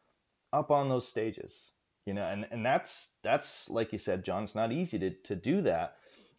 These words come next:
Um, but there's a, a level of engagement that needs to happen to get the industry, uh, the really, really sharpest, um, people in this industry, to get them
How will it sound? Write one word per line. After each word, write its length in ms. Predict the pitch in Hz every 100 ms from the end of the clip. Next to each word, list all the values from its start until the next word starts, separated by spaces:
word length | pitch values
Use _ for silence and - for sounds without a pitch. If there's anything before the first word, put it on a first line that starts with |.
| -
Um, 560 | 110 110 104 101 98 -
but 160 | 135
there's 180 | 165 143
a, 100 | 139 - 120
a 100 | 117
level 540 | 123 131 139 151 156
of 120 | 151
engagement 600 | 147 135 127 127 120 107
that 140 | 113 -
needs 260 | 113 95
to 120 | -
happen 640 | 98 123 131 - 92 90 92 _ _ _ -
to 160 | 127
get 680 | 92 95 117 127 120 - - -
the 280 | 104 104 110
industry, 760 | 127 110 - - - 65 - _ -
uh, 180 | 95 87
the 180 | 85 95
really, 580 | 92 123 143 151 127 120
really 300 | 120 113 131
sharpest, 920 | - - 131 131 131 127 120 - - _ _ _ -
um, 600 | 110 101 95 87 85 87 - -
people 360 | - 170 120 110
in 100 | 104
this 180 | 95 -
industry, 600 | 123 135 - - 87 78 -
to 100 | 110 92 92
get 320 | - 151 - -
them 280 | 117 110